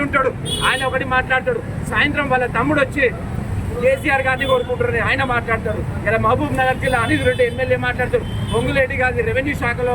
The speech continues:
అవినీతి ఎక్కువైందని వాళ్ళ దాంట్లో వాళ్ళే కొట్లాడుకుంటా ఉంటారు. ఎక్కడ చూసినా భయంకరమైన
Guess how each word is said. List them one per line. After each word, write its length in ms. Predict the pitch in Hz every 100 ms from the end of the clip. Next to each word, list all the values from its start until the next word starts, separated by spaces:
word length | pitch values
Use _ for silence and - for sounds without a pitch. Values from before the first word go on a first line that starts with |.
| 233
అవినీతి 300 | 233 311 339 302
ఎక్కువైందని 420 | 269 254 240 233 180
వాళ్ళ 220 | 208 247 247
దాంట్లో 260 | 233 262 247 233
వాళ్ళే 200 | 226 214
కొట్లాడుకుంటా 580 | 220 220 208 214 208 202 208
ఉంటారు. 200 | - - - - - 202
ఎక్కడ 280 | - 294 302 247
చూసినా 280 | 302 269 254 226
భయంకరమైన 580 | 226 247 247 240 233